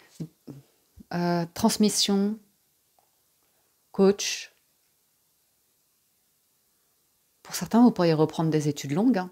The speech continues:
quel que soit votre âge, hein. Il n'est jamais trop tard, hein. Si un domaine vous passionne, un doctorat. On a peut-être un rendez-vous gynécologique là-haut, avec une bonne nouvelle à la clé.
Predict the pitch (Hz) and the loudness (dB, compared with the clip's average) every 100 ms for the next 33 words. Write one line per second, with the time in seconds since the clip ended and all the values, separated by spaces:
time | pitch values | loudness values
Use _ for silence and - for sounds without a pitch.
0 | - 165 - 156 151 131 - 185 226 190 | -8 -6 -6 -4 -4 -4 -6 -6 -4 -6
1 | 190 _ 147 147 151 143 143 123 160 208 | -12 _ -6 -2 0 -2 -4 -8 -6 -4
2 | 185 180 _ _ _ _ _ _ _ - | -6 -10 _ _ _ _ _ _ _ -14
3 | - 143 143 143 143 139 135 147 143 - | -2 0 2 2 2 0 -4 -6 -6 -8
4 | 147 147 123 _ _ _ _ _ _ _ | -10 -10 -14 _ _ _ _ _ _ _
5 | _ _ _ - 131 135 - 143 123 127 | _ _ _ -6 -4 -4 -6 -6 -2 0
6 | 147 196 _ _ _ _ _ _ _ _ | 0 -6 _ _ _ _ _ _ _ _
7 | _ _ _ _ _ _ _ _ _ _ | _ _ _ _ _ _ _ _ _ _
8 | _ _ _ _ _ _ _ - - 175 | _ _ _ _ _ _ _ -20 -12 -6
9 | 180 254 254 202 185 180 170 185 175 170 | 2 2 2 0 2 0 0 -2 -4 -4
10 | 165 160 160 208 - 160 165 220 _ _ | -4 -4 -6 -12 -10 -8 -8 -12 _ _
11 | _ _ _ _ _ _ _ _ _ _ | _ _ _ _ _ _ _ _ _ _
12 | _ _ _ 151 160 165 156 170 175 165 | _ _ _ -6 -6 -4 -2 -2 -2 -2
13 | 156 135 - - 240 | -4 -6 -8 -10 -12